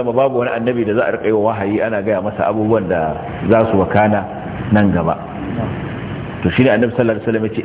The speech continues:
"Illa al-mubashirat." Sai dai abubuwa masu ba, masu, masu albishir. Sahabbai suka ce, "Menene al-mubashirat din? Menene abubuwa masu albishir?" Sai ya ce, "Ar-ru'ya as-salihah." Wata ruwaya, "Ar-ru'ya, ar-ru'ya as-sadiqah." Mafarki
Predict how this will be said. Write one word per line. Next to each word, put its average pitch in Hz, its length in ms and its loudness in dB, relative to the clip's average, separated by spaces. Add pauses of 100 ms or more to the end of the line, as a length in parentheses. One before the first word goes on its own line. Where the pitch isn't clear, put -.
"Illa 147 160 4
al-mubashirat." 101 640 0 (500)
Sai 127 200 6
dai 135 200 6
abubuwa 143 800 2
masu 113 320 -2
ba, 110 160 2
masu, 104 320 0
masu 117 560 2
albishir. 101 400 2 (880)
Sahabbai 101 320 6
suka - 240 2
ce, 117 80 6
"Menene 107 320 2
al-mubashirat 92 720 0
din? 87 120 -8 (840)
Menene 127 240 6
abubuwa 123 480 2
masu 101 320 -4
albishir?" 98 400 -2 (720)
Sai 110 160 6
ya - 40 -4
ce, - 120 6
"Ar-ru'ya 101 400 2
as-salihah." 85 520 0 (680)
Wata 98 240 4
ruwaya, 101 320 4
"Ar-ru'ya, 95 320 0
ar-ru'ya 104 400 0
as-sadiqah." 85 500 -4 (1120)
Mafarki 113 640 4